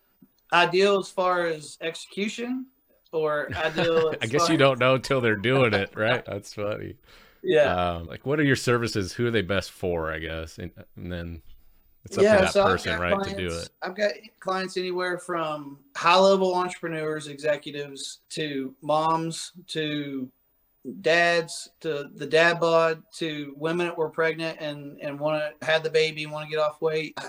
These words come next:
Speaker 1: I have a ton of couples, husband, wives, boyfriend, girlfriends. I've got clients that just wanna do photo shoots.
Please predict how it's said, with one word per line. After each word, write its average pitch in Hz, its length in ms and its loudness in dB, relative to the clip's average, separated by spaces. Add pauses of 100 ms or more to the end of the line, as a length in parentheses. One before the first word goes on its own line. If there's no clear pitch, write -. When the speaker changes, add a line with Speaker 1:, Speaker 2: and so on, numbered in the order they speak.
(120)
Speaker 1:
I 139 80 -2
have 175 200 4
a 107 80 -8
ton 196 640 2
of 147 320 -6
couples, - 680 -8 (120)
husband, 170 460 0
wives, 160 360 2
boyfriend, 160 440 -6
girlfriends. 156 880 -6
I've 147 140 -4
got 147 160 2
clients 160 420 0
that 147 120 -12
just 147 200 -8
wanna 156 180 0
do 143 140 -6
photo 180 320 4
shoots. 180 580 2